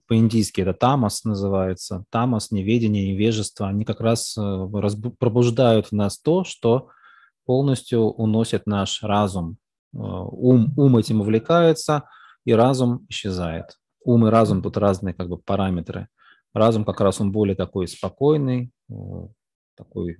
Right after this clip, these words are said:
рассудительный. Но именно увлекаясь вот этими моментами, конечно, очень, ну, ти-, тяжело и сохранять, потому что, мягко говоря,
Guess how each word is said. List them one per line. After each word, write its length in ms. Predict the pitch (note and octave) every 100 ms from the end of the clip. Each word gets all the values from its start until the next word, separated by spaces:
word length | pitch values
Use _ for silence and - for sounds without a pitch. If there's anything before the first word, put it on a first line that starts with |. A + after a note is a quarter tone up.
| G#2+
рассудительный. 880 | G#2+ - A2 G#2+ G2 G2 F2 E2+ F#2+ _ _ _ _ _ _ _ _ _ _ _ -
Но 180 | B2+ D3+
именно 260 | B2 A#2+
увлекаясь 480 | A2+ A#2+ B2+ A2 G#2
вот 100 | G2+
этими 220 | G2 G#2
моментами, 520 | G2+ G#2 B2 B2+ A2+
конечно, 440 | G#2 G#2 G#2 - G2+
очень, 380 | G2 G2 F#2 G2+ -
ну, 140 | A#2+ A2
ти-, 200 | - A#2
тяжело 460 | - B2+ C3+ C#3
и 40 | B2
сохранять, 680 | A2 A#2 A#2 C3 D#3+ D#3+ -
потому 320 | - G#2 G2+
что, 340 | - G#2+ F#2+
мягко 320 | F#2+ A2+ G#2 F#2
говоря, 540 | G2+ G2+ G#2 F#2+